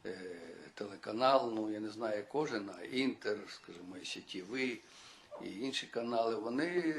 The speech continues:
так само хронологічно подають історію тих подій, що по роках.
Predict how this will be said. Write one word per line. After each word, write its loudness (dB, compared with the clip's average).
так -2
само 2
хронологічно 0
подають 2
історію 4
тих -8
подій, 2
що 6
по 2
роках. 0